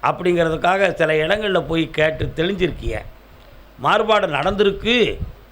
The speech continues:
அப்படின்னு சொல்லி ஒரு விடையும் கிடைச்சிருக்கு. ஆனா அப்படி நடக்கலைன்னு சொல்லி நான் சொல்லுதேன். புரியுதா உங்களுக்கு? இதெல்லாம் வந்து இயற்கையால், கிரக உபாதையால் வந்த வினைகள். உங்களுக்கு நல்ல டைம் வந்தாச்சு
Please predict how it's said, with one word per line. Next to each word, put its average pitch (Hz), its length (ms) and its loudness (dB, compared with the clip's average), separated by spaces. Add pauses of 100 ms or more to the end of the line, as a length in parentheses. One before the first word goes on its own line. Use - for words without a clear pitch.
அப்படின்னு 196 340 0 (120)
சொல்லி 185 220 0 (400)
ஒரு 156 200 4
விடையும் 202 440 2
கிடைச்சிருக்கு. 113 520 -4 (840)
ஆனா 156 200 2 (340)
அப்படி 123 240 -4 (100)
நடக்கலைன்னு 156 680 -2
சொல்லி 190 180 -8 (120)
நான் 131 280 -12
சொல்லுதேன். 170 360 -10 (1700)
புரியுதா 156 300 2
உங்களுக்கு? 185 320 -2 (140)
இதெல்லாம் 170 340 2
வந்து 165 200 2 (600)
இயற்கையால், 160 500 0 (240)
கிரக 139 360 0
உபாதையால் 151 560 0
வந்த 117 260 -8
வினைகள். 104 340 -12 (680)
உங்களுக்கு 240 380 4
நல்ல 233 120 2 (120)
டைம் 254 240 4
வந்தாச்சு 208 360 0